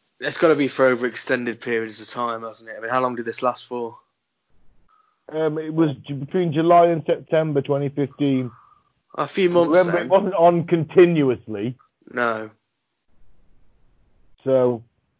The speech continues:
Speaker 2: you know, it would have been, I mean, the thing is that they would, like, just go in at night.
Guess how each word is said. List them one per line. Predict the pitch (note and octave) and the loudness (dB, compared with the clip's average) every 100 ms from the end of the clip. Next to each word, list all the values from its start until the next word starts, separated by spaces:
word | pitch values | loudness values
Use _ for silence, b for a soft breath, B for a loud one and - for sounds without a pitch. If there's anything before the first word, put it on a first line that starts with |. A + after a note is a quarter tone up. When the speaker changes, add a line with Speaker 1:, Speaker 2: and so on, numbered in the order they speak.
| _ _ | _ _
Speaker 2:
you | C#3+ | -8
know, | C3 B2 | -2 0
it | C3+ | 0
would | C3+ | 2
have | C3+ | 4
been, | C3 B2+ B2+ A#2+ C#3+ | 4 2 -4 -10 -6
I | |
mean, | D#3+ F#3+ | -4 -2
the | |
thing | A#3 | -4
is | F#3 | -2
that | F#3 C#3+ B2+ _ _ _ _ | -4 -6 -14 _ _ _ _
they | - - | -8 -2
would, | F#3 E3+ | 0 0
like, | E3+ | 0
just | D#3+ D3+ - | -2 -8 2
go | E3+ D#3+ | 4 4
in | D3+ | 4
at | D3 | 0
night. | D#3 G3+ E3+ | -2 0 0